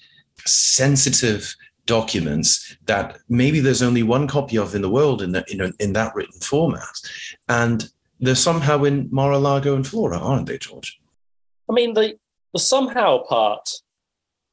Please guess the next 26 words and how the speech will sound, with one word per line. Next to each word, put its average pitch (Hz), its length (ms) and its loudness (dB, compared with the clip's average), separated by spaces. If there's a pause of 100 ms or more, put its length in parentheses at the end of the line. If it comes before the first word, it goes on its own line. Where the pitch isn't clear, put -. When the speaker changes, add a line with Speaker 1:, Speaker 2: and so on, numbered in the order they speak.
Speaker 2:
is 156 320 0
in 156 160 0
some 185 280 0
ways 131 560 0
almost 131 440 0
the, 127 260 -6 (540)
the 135 60 0
least 156 380 -2
surprising 139 640 0
part, - 360 -6 (640)
because 151 280 -2
Donald 151 320 2
Trump 147 260 -4
used 156 260 -6
to 151 100 0
be 135 160 -2
the 120 140 -2
president 120 460 -2
of 113 60 -10
the 123 80 -4
United 113 400 -2
States. - 480 -2
He 151 160 -2
would 151 240 0
have 135 240 -2 (260)
been 139 560 0